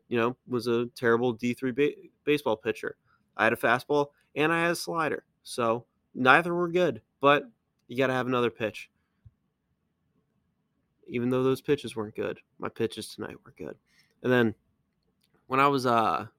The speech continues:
I was at Giant, I was getting food, I walked by a brownie platter, you know? I've, the other day, I had to get on a scale. I was helping my girlfriend's sister. She was weighing her luggage before she got on a flight,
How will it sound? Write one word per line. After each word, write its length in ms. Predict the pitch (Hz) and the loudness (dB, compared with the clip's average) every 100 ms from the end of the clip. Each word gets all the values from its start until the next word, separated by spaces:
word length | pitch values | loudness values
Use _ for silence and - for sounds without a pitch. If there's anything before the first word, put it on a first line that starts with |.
| _ _ _ _ _ _ - | _ _ _ _ _ _ -6
I 120 | 123 | -2
was 120 | 123 120 | 0 2
at 160 | 120 | 0
Giant, 320 | - 110 107 | 0 2 2
I 60 | 104 | 0
was 100 | 101 | -2
getting 220 | 110 101 | -4 -4
food, 360 | 95 104 104 101 - _ _ _ _ _ - | -4 -4 -4 -6 -12 _ _ _ _ _ -6
I 60 | 120 | 2
walked 280 | 127 113 | 4 2
by 160 | - 82 | 0 -4
a 40 | |
brownie 360 | - - - - | -4 -8 -8 -12
platter, 380 | - - - - - | -8 -8 -8 -12 -12
you 140 | - 123 | -6 -2
know? 300 | 113 110 101 _ _ _ _ _ _ _ _ _ _ _ _ _ | 0 -2 -4 _ _ _ _ _ _ _ _ _ _ _ _ _
I've, 300 | 123 120 117 - - - _ _ _ _ | 2 2 -2 -20 -20 -20 _ _ _ _
the 300 | - 139 147 | -10 2 4
other 160 | 147 143 | 6 6
day, 420 | 123 120 120 117 - | 4 4 2 0 -2
I 100 | 113 | -2
had 120 | 113 | 0
to 80 | 117 | -2
get 180 | 107 120 | 0 0
on 160 | 113 | 0
a 60 | 113 | -2
scale. 340 | - 127 117 | -6 -2 0
I 60 | 113 | 0
was 160 | 110 | -2
helping 360 | - 113 110 107 | -4 -4 -2 -6
my 80 | 107 | -6
girlfriend's 500 | - 113 107 110 104 | -4 -4 -2 -8 -6
sister. 440 | 110 110 - 110 | -6 -6 -4 -4
She 200 | 101 - | -4 -8
was 140 | 107 - | -8 0
weighing 280 | 113 113 | 2 2
her 120 | 110 107 | 2 0
luggage 600 | 107 107 104 104 - - | 0 0 -2 -8 -10 -14
before 260 | 107 113 | -10 -8
she 160 | 104 113 | -6 -4
got 100 | 107 | -4
on 60 | |
a 40 | 92 | -6
flight, 420 | - 107 101 - | -6 -2 -2 -4